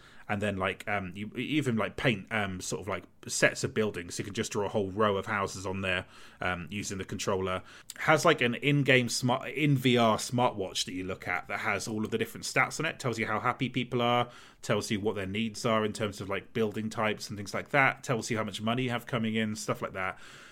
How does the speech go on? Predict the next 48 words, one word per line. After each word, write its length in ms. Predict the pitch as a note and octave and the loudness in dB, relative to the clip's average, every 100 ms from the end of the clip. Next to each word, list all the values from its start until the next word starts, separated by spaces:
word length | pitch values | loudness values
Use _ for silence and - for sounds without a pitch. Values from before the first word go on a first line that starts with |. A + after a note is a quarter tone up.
| - - | -4 2
Um, 300 | G#2 G2+ G2+ - - - | 2 2 -6 -14 -6 2
but 120 | C#3 | 4
just 200 | E3 F#3+ - - - | 6 2 -2 -10 -16
the, 160 | C3 - - C3+ - | -12 -10 -4 -4 0
the 180 | G#3 A3+ | 2 6
audio 220 | F#3+ D3+ | 8 8
design 280 | A#2 A2+ G#2+ | 6 2 2
is 120 | G2 | 0
really, 460 | G2 A2 B2 A#2 G#2 | -2 4 6 6 4
really 240 | G#2 G2 | 2 2
good. 200 | G#2 G#2+ | 2 2
Like, 220 | G2+ F#2+ | 2 -2
um, 180 | G#2+ G#2 | -2 -2
you 100 | G2+ | -4
can 120 | G#2+ C3 | 2 2
zoom 280 | C3+ D3+ | 6 4
in 80 | D3 | 6
and 100 | B2+ | 6
out, 160 | B2+ A2 | 6 6
and 100 | G#2 | 2
then 80 | G2 | 0
the 100 | A2+ | 2
audio 280 | A2+ G#2+ | 4 4
will 80 | G2 | 2
change 360 | G2 C3 G2+ F#2 | 2 2 2 0
based 260 | G2+ F#2+ F#2+ | -2 0 -4
on 80 | |
where 140 | F#2 G2 | -2 -2
you 180 | F2+ G2+ | 0 -2
are. 260 | F2+ F2 - - - - | -2 -4 -10 -20 -14 -2
Um, 380 | G2+ G2 F#2 - - | 2 2 -2 -8 -2
loads 340 | C3+ D3 C#3+ | 6 6 6
of 80 | D3 | 4
nice 180 | C3+ C3 | 4 4
touches, 440 | D3 - B2+ A2 | 2 2 0 2
like, 320 | A2 G#2 G#2 | 4 2 4
um, 360 | A2+ G2+ G2 G2 - - - | 4 4 0 -8 -12 -12 -2
when 160 | A2 | 0
you 200 | G#2 G2+ | 0 -4
sort 240 | G2 A#2 G#2+ | -2 -2 -2
of 80 | B2+ | -4
upgrade, 440 | - - A2+ G#2+ | -6 -2 0 2
when 140 | B2+ | 2
you 160 | A#2 A#2 | 4 4
level 300 | A#2+ G#2+ A2 | 4 4 2
up, 180 | G2+ - | 0 0
your, 260 | G#2 F#2+ G2+ | 0 2 2
um, 280 | F#2+ F#2 | 0 -4